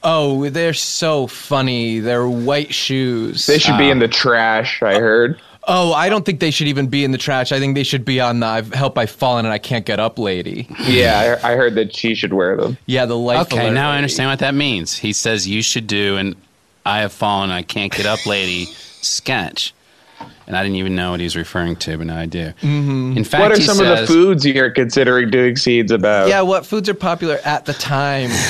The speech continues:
Speaker 3: Well, I guess this is constantly changing, but he says, "E G sushi burgers."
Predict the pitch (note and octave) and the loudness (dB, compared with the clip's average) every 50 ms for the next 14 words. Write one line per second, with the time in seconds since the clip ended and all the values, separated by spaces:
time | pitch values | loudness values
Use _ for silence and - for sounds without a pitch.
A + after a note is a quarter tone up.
0 | - - - - - D5+ - - - - - - - - F#2+ B2+ C3+ A#2+ B2+ C#3 | -4 -6 -8 -10 -10 -12 -12 -12 -16 -18 -20 -18 -10 -4 -2 -2 0 0 -2 -2
1 | - - A#2+ - B2 A#2 - - C3+ B2+ B2 A2+ - - A#2 A2 G#2 G2 - - | -2 -2 -4 -4 -4 -4 -4 -4 -2 -2 -2 -2 -2 -2 -2 -2 -2 -2 -2 -2
2 | C3 C3+ C3 C3 A2+ G2+ F#2+ F#2 F#2 F#2 F#2+ F2+ F#2+ F#2+ F#2 - - G2 F#2+ F#2 | -2 -2 -2 -2 -2 -2 -4 -4 -2 -2 -4 -4 -4 -6 -4 -4 -2 -2 -2 -2
3 | F2+ - - A2+ A2+ A#2 A#2 A#2 A2 G#2+ A#2 A#2+ A2+ A2+ G#2 - - - A#2 A#2 | -6 -8 -6 -4 -4 -2 -4 -4 -4 -4 -4 -2 -2 -4 -4 -4 -4 -4 -4 -4
4 | - - F#2 F2+ E2 E2+ E2+ D#2+ D#2 D2 D2 - - - - | -4 -4 -6 -6 -6 -8 -10 -10 -10 -14 -14 -12 -12 -12 -12